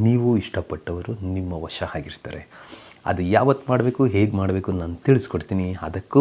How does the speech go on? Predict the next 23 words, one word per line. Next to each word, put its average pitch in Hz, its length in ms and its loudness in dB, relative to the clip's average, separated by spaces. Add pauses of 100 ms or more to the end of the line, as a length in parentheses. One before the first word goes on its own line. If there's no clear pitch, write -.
ಮುಂಚೆ 87 300 -2 (160)
ಕಾಳಿ 117 280 2 (160)
ಭಗವತಿ 90 400 -2
ವಶೀಕರಣ 98 540 -2 (140)
ಚಾನಲನ್ನು 101 440 -8 (540)
ಸಬ್ಸ್ಕ್ರೈಬ್ 120 640 4
ಮಾಡ್ಕೊಂಡಿಲ್ಲ 90 520 -4
ಅಂದರೆ 90 160 -8 (100)
ಸಬ್ಸ್ಕ್ರೈಬ್ 90 600 -4
ಮಾಡಿ, 87 240 -6 (640)
ಲೈಕ್ 131 300 2 (100)
ಮಾಡಿ, 90 300 -8 (560)
ಶೇರ್ 190 300 10 (100)
ಮಾಡಿ, - 220 -12 (280)
ಹಾಗೆ 120 220 -2 (480)
ಬೆಲ್ 147 260 4
ಐಕಾನ್ 151 280 2
ಬಟನ್ 90 240 -4
ಪ್ರೆಸ್ - 240 -6
ಮಾಡೋದನ್ನ 90 340 -4 (580)
ಮರಿಬೇಡಿ. 87 500 0 (280)
ಏಕೆ 98 280 -2
ಅಂದರೆ 101 240 -4